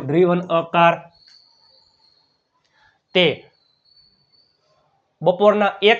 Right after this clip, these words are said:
વાગ્યાથી ગાડી ચલાવી રહ્યો છે. He has been driving a car since one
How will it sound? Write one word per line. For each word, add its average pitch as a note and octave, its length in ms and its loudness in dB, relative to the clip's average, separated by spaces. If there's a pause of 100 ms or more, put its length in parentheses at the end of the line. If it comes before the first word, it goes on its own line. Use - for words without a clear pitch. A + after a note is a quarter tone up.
વાગ્યાથી G#3+ 440 0
ગાડી F#3 300 -2
ચલાવી F3+ 360 0
રહ્યો F3+ 260 0 (100)
છે. F3 120 -2 (380)
He F3+ 100 -2 (220)
has F3+ 160 0 (100)
been F#3 240 -2
driving F3+ 340 2 (140)
a - 20 0 (120)
car D#3+ 100 2 (140)
since G3+ 320 0 (800)
one F3+ 120 2